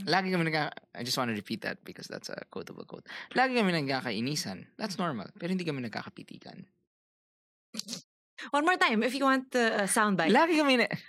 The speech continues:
Speaker 2: <laughs>
Speaker 1: Okay, game.
Speaker 2: So, uh, basically, we
Speaker 1: <laughs>
Speaker 2: were scheduled to do something, and
Speaker 1: We had a meeting
Speaker 2: we had
Speaker 1: with
Speaker 2: a
Speaker 1: someone.
Speaker 2: meeting,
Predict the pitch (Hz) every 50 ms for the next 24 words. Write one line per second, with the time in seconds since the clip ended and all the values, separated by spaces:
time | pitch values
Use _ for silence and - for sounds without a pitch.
0 | - - 277 277 330 330 285 269 240 254 240 233 220 208 202 214 233 226 208 196
1 | 269 302 320 330 330 320 294 262 _ - - 262 254 254 247 180 - - - -
2 | - _ _ _ _ _ _ _ _ _ _ _ _ _ _ _ _ _ _ -
3 | 208 226 226 226 220 220 220 226 226 - - - - - - - 220 262 269 -
4 | 294 294 277 269 269 262 262 - - _ _ _ _ _ _ - - - - 240
5 | 226 226 233 233 226 226 226 226 220 220 202 - - - - - - - - -
6 | 214 208 170 180 220 214 190 196 208 202 196 196 190 190 - - - 180 196 214
7 | 220 - 233 214 214 208 220 202 190 190 196 220 240 294 339 _ _ _ _ -
8 | _ _ _ _ _ _ _ - 185 185 185 175 175 175 175 170 170 - - _
9 | _ _ - - _ - 139 143 139 135 127 127 139 147 147 - - 196 208 220
10 | 214 208 202 202 202 202 202 196 175 160 160